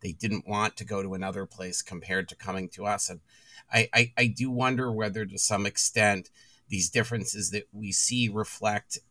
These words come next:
the sort of s-, care-seeking tendencies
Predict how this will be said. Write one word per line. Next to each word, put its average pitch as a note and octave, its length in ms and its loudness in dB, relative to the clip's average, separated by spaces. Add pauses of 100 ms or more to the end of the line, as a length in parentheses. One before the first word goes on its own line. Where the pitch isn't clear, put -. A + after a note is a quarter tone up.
(100)
the G#2 160 -6
sort - 220 0
of F#2+ 80 -4
s-, - 380 2 (100)
care-seeking G#2+ 880 0
tendencies G#2 880 -2